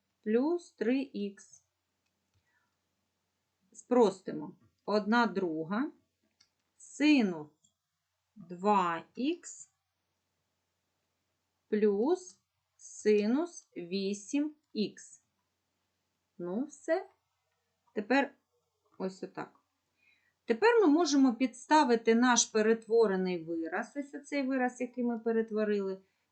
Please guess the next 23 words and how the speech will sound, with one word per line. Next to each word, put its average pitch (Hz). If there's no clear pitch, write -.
підставити 247
ось 226
сюди 269
замість 285
інтегра-, 220
е, 196
замість, 262
е, 208
нашої 214
формули, 285
яка 196
була, 214
і 285
проінтегрувати 262
його. 196
Отже, 285
це 277
буде 170
інтеграл 208
одна 208
друга 185
синус 254
два 208